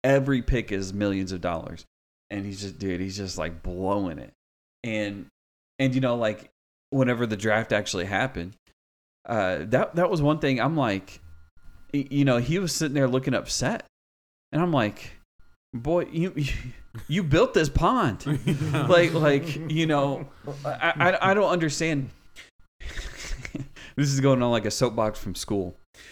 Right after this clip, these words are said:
Speaker 1: But, like,
Speaker 2: <laughs>
Speaker 1: you know, I always tell them, like, "Hey, I get it. I was a terrible student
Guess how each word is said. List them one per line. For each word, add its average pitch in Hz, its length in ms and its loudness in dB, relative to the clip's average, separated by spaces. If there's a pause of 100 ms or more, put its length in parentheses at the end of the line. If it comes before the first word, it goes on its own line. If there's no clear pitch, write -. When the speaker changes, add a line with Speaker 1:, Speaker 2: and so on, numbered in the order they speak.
(100)
Speaker 1:
But, 113 240 -2
like, 113 360 -2
Speaker 2:
<laughs> - 40 -18
Speaker 1:
you 131 120 0
know, 123 100 2
I 120 160 2
always 147 220 0
tell 131 180 2
them, 101 220 -2
like, 95 260 -6 (300)
"Hey, 156 240 2
I 139 100 4
get 135 240 2
it. - 80 0
I 135 120 4
was 165 160 2
a - 40 4
terrible 117 340 0
student 107 460 -4